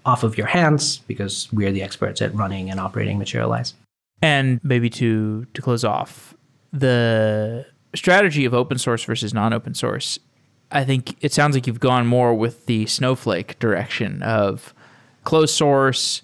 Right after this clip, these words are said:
Speaker 2: kind of, this is a complicated piece of data infrastructure, we're gonna abstract it away from you and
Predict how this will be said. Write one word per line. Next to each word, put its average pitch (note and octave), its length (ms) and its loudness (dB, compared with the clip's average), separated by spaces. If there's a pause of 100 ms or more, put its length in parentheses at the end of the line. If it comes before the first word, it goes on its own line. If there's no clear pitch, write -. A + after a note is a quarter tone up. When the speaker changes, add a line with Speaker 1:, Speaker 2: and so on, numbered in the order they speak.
(420)
Speaker 2:
kind C#3+ 260 0
of, B2 100 -2
this C3 140 0
is A#2+ 100 -2
a G#2+ 160 4
complicated C#3+ 520 0
piece B2+ 180 -2
of G#2+ 80 -4
data B2 240 2
infrastructure, A2+ 1000 2
we're A#2 160 2
gonna A2+ 140 2
abstract A2+ 380 -2
it A#2 40 -2
away A#2 220 4
from A#2+ 220 0
you A2 400 4
and G#2 640 0